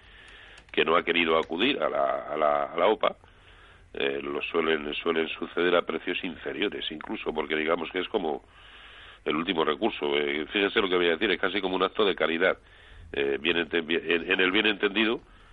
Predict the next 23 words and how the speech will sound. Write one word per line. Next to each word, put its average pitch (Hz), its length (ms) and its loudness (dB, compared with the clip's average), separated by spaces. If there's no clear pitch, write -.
de 73 120 0
que 78 120 0
esta 76 680 0
gente 85 300 -2
caridad 76 360 -2
tiene 71 320 -6
cero, 64 220 -2
¿no? - 120 -8
Eh, 69 100 0
porque 69 320 -4
en 67 300 -8
grandes, 76 480 0
eh, 65 200 -10
bueno, - 220 -4
en 69 60 -6
la 76 60 -2
mayoría 85 300 4
de 90 60 4
las 85 140 0
ocasiones 87 480 -2
habrá 78 300 4
que 80 120 2
ver 80 280 2